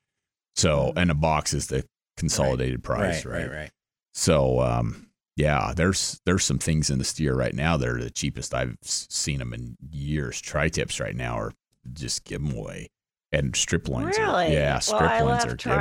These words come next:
Speaker 1: away.
Speaker 2: tri-tips, so that's good.
Speaker 1: Yeah, they're just, they're three forty or something silly thing like that. I'm like, "Did
Speaker 2: Hmm.
Speaker 1: California stop eating tri-tips or what?" I mean, it's,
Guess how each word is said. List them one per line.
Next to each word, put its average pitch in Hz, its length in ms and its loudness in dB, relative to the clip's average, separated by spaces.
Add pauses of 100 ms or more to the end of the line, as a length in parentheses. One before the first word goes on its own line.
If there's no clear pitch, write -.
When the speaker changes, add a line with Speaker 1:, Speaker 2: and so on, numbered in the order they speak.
(120)
Speaker 1:
away. 120 120 -2
Speaker 2:
tri-tips, - 300 -2
so 175 160 -4
that's 165 300 -2
good. 151 520 -6
Speaker 1:
Yeah, 73 400 2
they're 73 200 2
just, 65 300 -2
they're 82 120 4
three 73 420 0
forty 73 480 0
or 52 60 -8
something - 380 -4
silly 58 320 0
thing 58 240 -10
like 60 200 -10
that. 67 120 0
I'm 73 100 2
like, 62 220 -2
"Did 60 140 -6
Speaker 2:
Hmm. - 80 -6
Speaker 1:
California 85 500 2
stop 71 340 0
eating 64 160 -4
tri-tips - 600 -2
or 76 80 -8
what?" - 340 -2
I 64 60 -6
mean, 71 200 -4
it's, 82 320 2